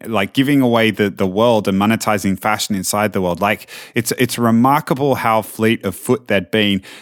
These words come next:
and how well a-, an ind-, uh, uh, the industry as a whole has managed to, uh, uh, to give up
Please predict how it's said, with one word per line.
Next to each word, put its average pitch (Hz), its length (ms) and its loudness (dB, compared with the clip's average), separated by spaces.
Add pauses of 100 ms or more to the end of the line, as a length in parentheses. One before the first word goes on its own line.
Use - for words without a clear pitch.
and 110 200 2
how 123 720 2 (260)
well 123 380 2
a-, 123 200 2
an 107 120 2
ind-, 117 320 2 (240)
uh, - 20 -8
uh, 92 600 -4
the 110 220 0
industry 127 480 2
as 107 200 2
a 101 60 2
whole 113 500 0
has 98 420 -2
managed 107 640 0
to, 107 360 0 (460)
uh, 98 400 2 (120)
uh, 92 280 0 (100)
to 107 280 -2 (140)
give 127 240 2
up 117 220 -2